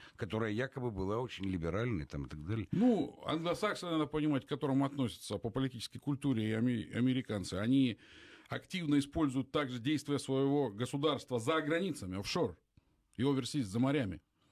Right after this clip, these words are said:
Speaker 2: То есть они, э, в принципе, используют свое государство как хозяйственный таран для, а, вскрытия новых рынков, которые им нужны, новых источников ресурсов, которые им нужны. И делает это государство, потому что это оно направляет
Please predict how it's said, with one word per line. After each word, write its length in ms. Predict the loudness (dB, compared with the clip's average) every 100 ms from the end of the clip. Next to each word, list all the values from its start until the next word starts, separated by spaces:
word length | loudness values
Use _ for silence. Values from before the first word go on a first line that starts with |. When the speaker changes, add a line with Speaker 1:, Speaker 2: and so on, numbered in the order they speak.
| _ -4
Speaker 2:
То 80 |
есть 100 | -2
они, 320 | 2 4 6 4
э, 280 | 4 2 0
в 60 |
принципе, 500 | 0 0 0 -2 -2
используют 460 | -2 0 0 0 0
свое 160 | 0
государство 500 | -2 -2 -2 -2 -4
как 240 | -4 -4 -4 -18 -20 -20 -14
хозяйственный 760 | -6 -2 2 2 0 -2 -2 0
таран 500 | 0 2 2 0 -2
для, 400 | -2 0 0 -4
а, 420 | -4 -2 0 0 -4 _ -20 -10
вскрытия 500 | -6 -2 -2 -2 0
новых 280 | 2 2
рынков, 400 | 2 2 0 -2
которые 340 | -4 -2 0 2
им 80 | 2
нужны, 360 | 2 -2 -6 -8 _ _ _ _ _ _ _ _ _ _ _ -2
новых 280 | 0 2 -2
источников 520 | -4 -2 -2 -4 -4
ресурсов, 520 | -2 0 0 -2 -4
которые 360 | -4 -2 0 2
им 80 |
нужны. 360 | 2 0 -2 -4 -12 _ _ _ _ _ _ -2
И 60 |
делает 360 | 0 2 0 -2
это 140 | -4
государство, 640 | -6 -2 0 2 2 0 -10
потому 220 | -6 -4
что 120 | -2
это 160 | -2 0
оно 220 | 2 2
направляет 600 | 2 0 0 2 0 -2